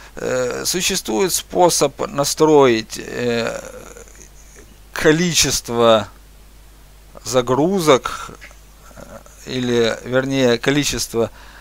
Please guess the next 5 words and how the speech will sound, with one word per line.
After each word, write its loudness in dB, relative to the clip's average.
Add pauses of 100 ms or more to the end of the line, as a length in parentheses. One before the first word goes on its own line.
(120)
монтирований 0
дисков, -4 (400)
э, -6
через -2
которые 4